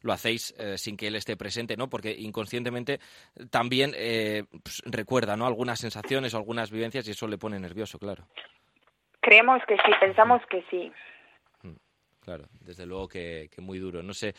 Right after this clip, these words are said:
Speaker 1: eh, cuánto tiempo más se va a prolongar, eh, este juicio. Eh, no sé, ¿qué, qué os comunican las partes? Eh, imagino, bueno,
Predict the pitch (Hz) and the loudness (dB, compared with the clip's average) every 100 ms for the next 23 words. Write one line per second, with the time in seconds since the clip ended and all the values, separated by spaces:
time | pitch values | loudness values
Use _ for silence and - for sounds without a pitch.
0 | - - - 101 95 117 117 110 123 117 | -14 -20 -6 -4 -2 0 0 0 4 4
1 | 117 110 110 110 107 131 151 110 113 135 | 4 2 2 2 0 0 -2 -2 -4 -2
2 | - 101 104 104 101 98 95 92 - 101 | -2 -2 0 0 0 0 0 -2 -4 -6
3 | 101 104 117 113 107 98 95 92 - 87 | -4 0 2 2 0 -2 -4 -4 -6 -10
4 | - 101 98 - 123 - 123 123 117 95 | -8 -6 -6 -6 -8 -4 0 2 0 -2
5 | 95 95 95 95 - 82 104 92 123 110 | -6 -8 -10 -10 -12 -10 -8 -6 -4 -4
6 | - 110 104 107 107 110 104 - 120 - | -4 -2 -2 -2 2 2 2 -2 -2 -2
7 | 117 104 98 98 95 104 101 98 98 92 | -4 -4 -6 -6 -8 -8 -8 -8 -8 -10